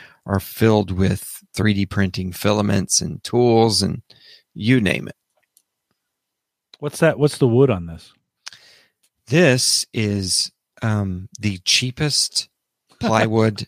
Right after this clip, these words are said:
Speaker 2: <laughs>
Speaker 1: at Home Depot that money will buy.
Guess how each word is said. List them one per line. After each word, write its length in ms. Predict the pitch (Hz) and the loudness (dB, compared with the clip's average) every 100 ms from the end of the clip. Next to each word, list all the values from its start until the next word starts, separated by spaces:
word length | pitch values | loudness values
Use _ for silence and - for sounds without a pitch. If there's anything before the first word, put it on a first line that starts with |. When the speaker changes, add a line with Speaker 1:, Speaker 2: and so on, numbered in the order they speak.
| - | -12
Speaker 2:
<laughs> 140 | - | -6
Speaker 1:
at 160 | 110 101 | -4 -2
Home 260 | - 113 98 | 0 0 0
Depot 480 | 98 90 90 90 92 - | -2 0 0 0 -4 -4
that 140 | 104 - | -4 0
money 300 | 104 101 104 | 2 2 2
will 140 | 104 | 2
buy. 420 | 98 92 85 101 | 2 2 0 -4